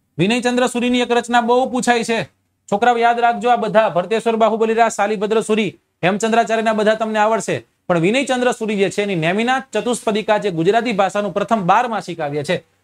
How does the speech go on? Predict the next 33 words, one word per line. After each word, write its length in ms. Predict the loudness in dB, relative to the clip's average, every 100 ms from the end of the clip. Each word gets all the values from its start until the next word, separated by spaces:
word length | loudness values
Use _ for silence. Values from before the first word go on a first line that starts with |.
| _
તો 80 | 2
બાર 280 | 4 4 2
માસી 280 | -2 -2
કાવ્ય 260 | 2 2 2
લખતા, 400 | -2 -2 -2 -2 _ _ _ _ _ _
રાઈટ? 280 | 2 2 -2 0
બાર 240 | 2 2
માસી 280 | 0 -4 0
કાવ્ય 260 | 0 2
લખતા. 420 | 0 -2 0 -2 -2 _ _ -2
અને 140 | 0
ઈ 120 | 0
બાર 280 | 4 4 4
માસી 280 | -2 -4 -2
કાવ્યનું 480 | 0 2 -2 -4 -6
સૌ 320 | 0 2 2
પ્રથમ 500 | 2 0 2 0 4
બાર 220 | 4 4
માસી 240 | -2 -4
કાવ્ય 340 | 0 2 2 -2
કયું 240 | -4 -2
દોસ્તો? 520 | -2 -4 -2 -2 -2 -8 _ _ -2
તો 80 | 4
બાર 280 | 4 4
માસી, 280 | 0 -2 -4
સૌ 220 | -2 -2
પ્રથમ 400 | 0 0 0 0
બાર 200 | 4 4
માસી 260 | 2 -4 -2
કાવ્ય 300 | 0 0 -2
છે 340 | -2 0 0 -6 _ _
નેમિનાથ 680 | 0 2 2 0 0 0 -2
ચતુષ્પદિકા. 800 | -4 -4 -4 -2 -2 0 -2